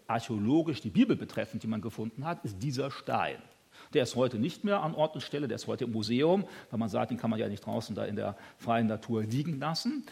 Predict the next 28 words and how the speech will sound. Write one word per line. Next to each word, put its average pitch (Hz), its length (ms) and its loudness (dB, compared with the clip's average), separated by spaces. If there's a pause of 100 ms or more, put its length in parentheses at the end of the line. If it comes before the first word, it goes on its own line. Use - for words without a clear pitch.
(180)
Und 151 180 4
dieser 226 300 2
Stein 160 520 -2
berichtet 156 380 -4
über 170 160 0
eine 151 160 2
kriegerische 208 540 2
Auseinandersetzung. 156 1040 0
Und 107 80 -6
zwar 120 120 -2
eine 123 120 2
kriegerische 180 400 0
Auseinandersetzung 156 1000 -2 (240)
der 135 440 4
Syrer 143 840 4 (480)
mit 127 680 4 (480)
dem 147 340 2
Haus 214 460 2
Davids, 160 760 2 (300)
steht - 200 -6
da 104 60 -4
drauf. 85 400 -6 (760)
Und 151 300 6
dieser 220 200 4
Stein 160 460 2
stammt 175 260 0
nach 156 120 -4
einhelliger 160 580 0